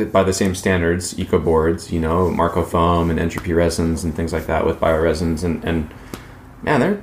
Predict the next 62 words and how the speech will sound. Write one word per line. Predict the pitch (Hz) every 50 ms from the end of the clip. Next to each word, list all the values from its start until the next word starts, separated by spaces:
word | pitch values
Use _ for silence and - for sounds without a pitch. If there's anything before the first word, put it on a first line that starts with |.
| - -
they're | 113 170 208
incredible. | 202 - - 135 180 233 233 - 82 71 - - - -
I | - 98
mean, | 101 98 98 98 -
there | - 110 - 120 147 160
is | 139 101 90 - - - - -
absolutely, | 123 151 151 - - 127 117 107 131 139 - - 101 92 87 87 85 87 - -
you | 98 90
know, | 85 82 82
it's | 82 87 82 - -
a, | 98 - - - - - - - - - - - - - - -
I | 107 101
think | - 139 135 151
at | -
the | 127
end | 131 127 120
of | 120
the | 104 127
day, | 135 135 120
it's | 110 -
like | - 92 -
anything | 104 104 107 107 107 - 101 104
else. | 120 117 87 - -
It's | 76 - -
a |
give | 82 - 92 87
and | 87 82
take, | - - - - - - -
you | -
know, | 82 82 80 80 -
right | - - - 87 90 87 -
thing | - 95 95
for | 92 - 87
the | 85
right | 90 90 87 -
place, | - 90 87 85 - -
the | 90
right | 85 82 -
time, | - - - - 101 80 82
you | 80 78
know. | 80 80 80
And | 80 82 85
also, | - - - - 90
of | 80 -
course, | - - 82 82 - -
there's | 80 82 80 -
the | -
person, | - - - 82 82 - - 78 78
like | 76 78 -
you | - -
said, | - - 80 78
there's | 82 80 76 78
your | 82 82
own | 78 76 78
personal | - 80 - - 76 76
bias | 73 80 80 82 - - - - -
and | 80 85
your | 82 82
own | 82 -
personal | - - 82 - - - -
perspective. | - - 76 - - - 104 104 - - 80 76 - -
But | 82 80 - -